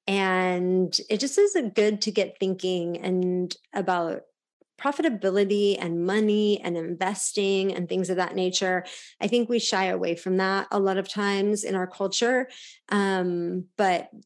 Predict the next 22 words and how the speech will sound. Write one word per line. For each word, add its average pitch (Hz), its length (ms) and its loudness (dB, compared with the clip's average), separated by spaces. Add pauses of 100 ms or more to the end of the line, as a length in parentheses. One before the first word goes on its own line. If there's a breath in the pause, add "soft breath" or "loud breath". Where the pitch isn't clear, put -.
(580)
it's - 120 -8
a - 20 -8
great 196 420 0
book 165 400 -6
to, 185 180 0
like, 175 420 -2
just 220 240 0
get 311 160 0
you 294 80 4
thinking 214 340 2
differently 175 560 -4
around 175 240 -2
money. 175 320 -2 (320 loud breath)
I 202 100 2
also 269 360 2
recommend 196 720 2 (460)
a 202 340 2 (520)
favorite 226 580 4
book 185 220 0
in 180 200 0
my 175 160 0
household, 170 680 0